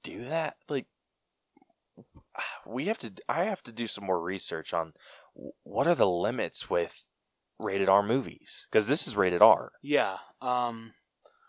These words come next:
Speaker 2: I, <sighs> see, I don't know it, how it is with, like, actual, like, real life stuff. I know how it is with, like, in, like,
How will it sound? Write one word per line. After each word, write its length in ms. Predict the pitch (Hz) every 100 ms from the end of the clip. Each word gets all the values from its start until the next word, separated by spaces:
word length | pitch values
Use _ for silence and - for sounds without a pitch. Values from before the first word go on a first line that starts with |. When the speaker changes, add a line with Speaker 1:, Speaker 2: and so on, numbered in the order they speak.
| _ _ _ -
Speaker 2:
I, 140 | 131
<sighs> 1200 | 131 - - - - - _ _ _ - - - -
see, 180 | -
I 140 | 127 147
don't 220 | 185 170
know 260 | 151 147 131
it, 220 | 131 120
how 340 | - 135 127
it 160 | 101 101
is 280 | 120 120 117
with, 280 | 117 -
like, 220 | 120 110 -
actual, 360 | 110 104 123 110
like, 180 | 101 104
real 360 | 101 110 104 101
life 260 | 92 85
stuff. 800 | - - - 104 - - - - _ _ - _
I 80 | 113
know 100 | 147
how 140 | 151 143
it 60 |
is 220 | 135 120 113
with, 220 | 113 -
like, 160 | 107 -
in, 480 | 139 113 110 107 - _
like, 220 | 120 98